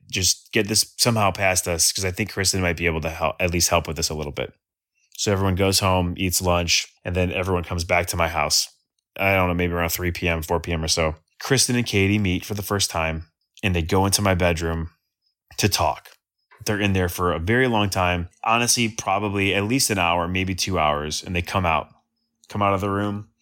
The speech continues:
Katie goes to Matt 'cause Matt was over too, and she embraces him. And Kristen comes out of my room, and she goes right into the living room and starts rolling on the floor, hugging herself, singing like an angel about Jesus. And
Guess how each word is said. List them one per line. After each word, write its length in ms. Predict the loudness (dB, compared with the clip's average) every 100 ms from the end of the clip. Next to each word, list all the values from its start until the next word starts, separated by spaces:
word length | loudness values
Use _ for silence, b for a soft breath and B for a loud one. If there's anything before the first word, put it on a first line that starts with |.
| _ -2
Katie 360 | 0 2 2
goes 320 | 0 0 2
to 120 | 2 0
Matt 260 | 0 0
'cause 120 | -4
Matt 160 | -4 -2
was 140 | 0
over 160 | 0 0
too, 420 | 0 0 0 -4 -8
and 320 | -6 -2 0
she 160 | 0 0
embraces 480 | 0 2 2 0 0
him. 340 | -2 -4 -8 _
And 160 | -6 -4
Kristen 320 | 0 0 0
comes 220 | -2 0
out 100 | 0
of 80 | 0
my 80 | 0
room, 400 | 0 -2 -4 -8 _ _ _ _ _ _ -2
and 140 | 0
she 120 | 0
goes 220 | 2 2
right 200 | 2 2
into 200 | 2 2
the 80 | 2
living 280 | 2 2 2
room 400 | 2 0 -2 -4 -6
and 160 | -2
starts 400 | 0 2 0 0 -4
rolling 520 | -4 0 2 2 0
on 140 | -2
the 80 | -4
floor, 520 | -4 -2 2 2 2
hugging 400 | 0 0 0 0
herself, 560 | -2 -2 -2 -2 -4 -8 -4
singing 760 | 0 2 2 2 2 0 -2 -6 b b
like 220 | -2 0
an 120 | -2 -2
angel 640 | 0 2 2 2 2 0 -4 _ _ _ _ _ -2
about 320 | 2 2 2
Jesus. 800 | 0 2 2 2 2 2 2 0
And 440 | 0 2 2 0